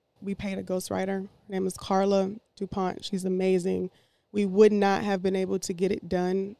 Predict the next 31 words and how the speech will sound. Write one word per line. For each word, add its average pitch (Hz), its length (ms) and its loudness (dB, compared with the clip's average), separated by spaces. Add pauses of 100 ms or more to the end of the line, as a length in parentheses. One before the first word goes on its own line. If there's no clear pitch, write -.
(100)
without 180 400 -4
her. 214 300 2 (120)
Initially, 233 480 2
when 202 180 -4
we 196 80 -2
started 202 340 -4
talking 196 320 -2
about, 180 340 -4 (100)
going 196 180 2
back 190 160 -4
to - 120 -6
your 185 100 -2
question, 190 640 -8
the 196 80 -2
book, 208 480 4 (220)
we 214 100 0
just 202 300 -2 (240)
had 196 240 2
a 185 160 2
conversation 180 880 0
and 175 100 2
we 190 80 4
were 185 80 2
putting 185 320 2
our 170 120 0
pieces 277 360 -2
together. 185 460 -6 (420)
And 202 160 2
then 208 160 4
I'm 220 160 2
like, 214 400 -2